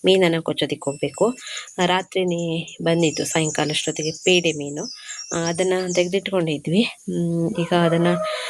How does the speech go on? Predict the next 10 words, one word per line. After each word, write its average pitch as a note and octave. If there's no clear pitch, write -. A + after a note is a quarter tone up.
ಆ, G3
ಕೊಚ್ಚಿ G3+
ಸಾರು G3+
ಮತ್ತೆ G3+
ಫ್ರೈ G3
ಮಾಡ್ಬೇಕು. F3
ಅದ್ಕೊಂದ್ F#3
ತಯಾರಿ F3
ಮಾಡಿ E3
ಇಟ್ಕೊಂಡ್ರೆ E3+